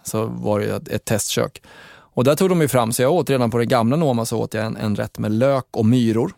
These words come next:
där myrorna låg, eh, fermenterade ovanpå, så det var liksom som en lök som var, att myrorna hade dött där, liksom, ätit upp sockret, såg det ut så. <laughs> Ja, men ni vet som en godisbit kan se ut på marken, så ligger det döda myror liksom på den, eller sömn-,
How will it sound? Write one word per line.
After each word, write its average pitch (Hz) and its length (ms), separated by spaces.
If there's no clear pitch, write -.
där 107 380
myrorna 117 440
låg, 113 280
eh, 113 180
fermenterade 113 600
ovanpå, 113 520
så 135 100
det 117 60
var 117 180
liksom 110 220
som 117 120
en 113 100
lök 127 240
som 120 120
var, 113 120
att 117 160
myrorna 117 400
hade 113 140
dött 131 340
där, 104 160
liksom, 107 200
ätit - 220
upp - 100
sockret, - 600
såg 160 120
det - 180
ut - 120
så. - 160
<laughs> - 60
Ja, - 160
men 208 100
ni 185 100
vet 180 160
som 170 120
en 165 100
godisbit 160 580
kan 165 160
se 156 240
ut 147 160
på 147 100
marken, 147 400
så 139 60
ligger 135 240
det 131 60
döda 127 300
myror 127 300
liksom 123 240
på 117 120
den, 110 100
eller 117 120
sömn-, 120 380